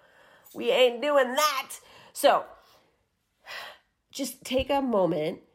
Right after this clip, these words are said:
and think about what you want your summer to look like. And it might be just survive it, right? I don't know. But what also, what are some things that are important to you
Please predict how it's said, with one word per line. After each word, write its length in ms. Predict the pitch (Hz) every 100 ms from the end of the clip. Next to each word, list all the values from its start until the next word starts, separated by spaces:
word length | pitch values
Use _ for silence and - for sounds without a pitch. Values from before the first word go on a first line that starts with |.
| -
and 140 | 190 185
think 200 | 214 220
about 500 | 180 147 151 - - _ _ -
what 280 | 165 175 -
you 100 | 185
want 200 | 170 -
your 100 | 165
summer 240 | 170 156
to 100 | 151
look 240 | 151 147 110
like. 220 | - - 175
And 100 | 190
it 100 | 190
might 280 | 190 220
be 460 | 180 160 160 170 - _ _ _ _ _ 185
just 240 | 226 - - _ _
survive 600 | - - 226 165 143 151
it, 380 | 196 240 285 - -
right? 320 | 170 220 247
I 120 | 240
don't 160 | 294 240
know. 340 | 156 160 220 - -
But 160 | 294 226
what 160 | 269
also, 600 | - 285 285 233 214 233 - -
what 180 | 233 302
are 120 | 339
some 260 | 330 320 277
things 400 | 233 240 240 240
that 100 | 214
are 260 | 202 196 -
important 720 | 190 - 208 170 214 196 -
to 140 | -
you 720 | 180 170 180 156 180 269 370